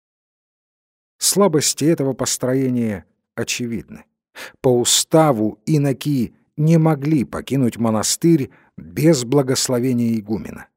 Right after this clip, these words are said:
Да и князю Дмитрию совсем ни к чему было накануне битвы ссориться с Сергием, вопреки его воле отзывая двух монахов в свое войско.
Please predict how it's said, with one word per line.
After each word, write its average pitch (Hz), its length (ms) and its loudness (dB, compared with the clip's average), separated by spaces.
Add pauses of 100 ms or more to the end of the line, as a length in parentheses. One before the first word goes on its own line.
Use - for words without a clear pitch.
(440)
Да 113 140 -2
и 151 100 8
князю 160 400 4
Дмитрию 156 800 4 (160)
совсем 151 720 0
ни 151 100 0
к - 80 -14
чему 151 480 0
было 120 280 0
накануне 120 500 -2
битвы 110 500 -4
ссориться 139 720 0
с - 60 -4
Сергием, - 760 -2 (320)
вопреки 151 600 2
его 120 320 4
воле 123 520 4
отзывая 135 720 2
двух 117 360 -2
монахов 135 580 -2 (280)
в - 80 -6
свое 139 400 2
войско. - 480 -8